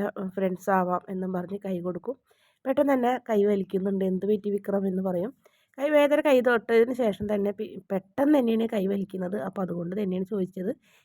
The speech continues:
"എന്താ, എന്താ സംഭവിച്ചേ?" വേദയുടെ കൈ തൊട്ടപ്പോൾ എനിക്ക് എൻ്റെ ഫ്രണ്ട്സിനെയൊക്കെ ഓർമ്മ വന്നു. "അതെന്താ?" എന്ന് ചോദിക്കും. "എനിക്ക് സ്കൂളിൽ പഠിക്കുമ്പോൾ ഒരു, ആ, കൂട്ടുകാരി ഉണ്ടായിരുന്നു, ആ, ഗ്രീഷ്മ, ശശി എന്നാണ് അതിൻ്റെ പേര്" എന്ന് പറയും.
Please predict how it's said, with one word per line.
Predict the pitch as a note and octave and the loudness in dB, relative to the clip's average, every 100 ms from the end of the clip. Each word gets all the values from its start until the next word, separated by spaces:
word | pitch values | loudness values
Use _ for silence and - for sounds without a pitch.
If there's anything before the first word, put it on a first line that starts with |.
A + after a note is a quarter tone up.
| - | -6
"എന്താ, | G3 F#3+ G#3 G#3 | -2 0 0 0
എന്താ | G3 C4 | 0 0
സംഭവിച്ചേ?" | C#4+ A3+ F#3+ F#3 A#3+ C4 _ _ _ _ _ _ _ _ - | 2 2 0 0 -2 -2 _ _ _ _ _ _ _ _ -4
വേദയുടെ | D4 D4+ D4 D4 C#4+ | 4 6 6 4 2
കൈ | D4+ C#4+ | 2 2
തൊട്ടപ്പോൾ | G#3+ A#3 G#3 F#3 F#3 G#3 - | 2 -2 -4 -6 -4 -6 -4
എനിക്ക് | G3 G3+ | -6 -2
എൻ്റെ | G3+ F3+ G3 | -2 -2 -4
ഫ്രണ്ട്സിനെയൊക്കെ | G#3+ F#3 E3+ - F#3+ F#3+ | -4 -6 -6 -4 -4 0
ഓർമ്മ | G3+ F3 F3 | 0 0 -2
വന്നു. | E3+ F3 | -4 -6
"അതെന്താ?" | - A3 A3 G#3+ G#3 | -6 -4 0 0 0
എന്ന് | F#3 F3+ | -2 -4
ചോദിക്കും. | F#3 F3+ - F3 _ _ _ _ - | -4 -4 -8 -14 _ _ _ _ -10
"എനിക്ക് | B3 A#3+ B3+ C4 A#3+ | -6 -4 -2 -2 -4
സ്കൂളിൽ | - A3 G3 | -2 0 2
പഠിക്കുമ്പോൾ | G#3 G#3 F#3 F#3 | 2 0 0 -4
ഒരു, | F#3+ F#3+ - | -4 -8 -10
ആ, | F#3+ F3+ | -6 -6
കൂട്ടുകാരി | F3 F#3+ F3+ E3+ E3 F#3 | -4 -4 -2 -2 -2 -2
ഉണ്ടായിരുന്നു, | E3 E3 F3 E3 - _ _ _ _ _ _ _ _ _ _ | -4 -4 -4 -8 -10 _ _ _ _ _ _ _ _ _ _
ആ, | - F3+ - | -16 -14 -10
ഗ്രീഷ്മ, | F#3+ F#3 F3+ E3+ E3+ E3+ - - | -2 0 0 -2 -4 -6 -6 -12
ശശി | - F#3 F3 F#3 D#3+ - | -4 -4 -4 -8 -8 -8
എന്നാണ് | A3 A#3+ A3+ | -2 0 2
അതിൻ്റെ | F3 F3+ F3+ | 0 -2 -4
പേര്" | G3 F#3 E3 | 2 2 2
എന്ന് | F#2+ F3+ | -4 -4
പറയും. | D#3+ G3+ | -4 -4